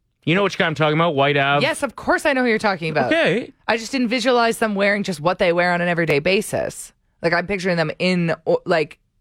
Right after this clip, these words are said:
Speaker 1: Full gear?
Speaker 2: Yeah.
Speaker 1: Well, no, on my team, we're going who's cooler, not who's gonna win the hockey game.
Speaker 2: Okay, what's next? Forward?
Speaker 1: No, defenseman. Who do you got on D?
Speaker 2: Jarome Iginla.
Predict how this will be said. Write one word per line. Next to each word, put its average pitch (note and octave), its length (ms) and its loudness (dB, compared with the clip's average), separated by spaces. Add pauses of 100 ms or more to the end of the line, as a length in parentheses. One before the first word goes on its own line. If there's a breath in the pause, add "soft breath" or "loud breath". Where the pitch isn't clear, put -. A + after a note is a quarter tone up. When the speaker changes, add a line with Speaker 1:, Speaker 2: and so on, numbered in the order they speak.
Speaker 1:
Full C#3 300 0
gear? C3 320 2
Speaker 2:
Yeah. G3+ 320 0
Speaker 1:
Well, D3+ 140 2
no, B2+ 100 2
on B2+ 140 0
my D3+ 160 2
team, D3 420 -2
we're C3 200 2
going C#3+ 340 0
who's C#3 200 0
cooler, D3+ 360 2
not A#2+ 160 2
who's B2 160 -2
gonna B2 160 0
win A#2+ 140 2
the A2 80 2
hockey A2+ 340 0
game. E2+ 260 -2
Speaker 2:
Okay, A3 160 0
what's G#3+ 220 0
next? G3 260 -2
Forward? G#3+ 460 0 (100)
Speaker 1:
No, G#2 240 2
defenseman. G#2+ 760 -2 (1400)
Who - 120 -4
do G#2+ 60 2
you G#2+ 60 0
got A2+ 160 2
on A2+ 140 0
D? A2+ 380 -2 (760)
Speaker 2:
Jarome E3 300 0
Iginla. D3+ 380 -2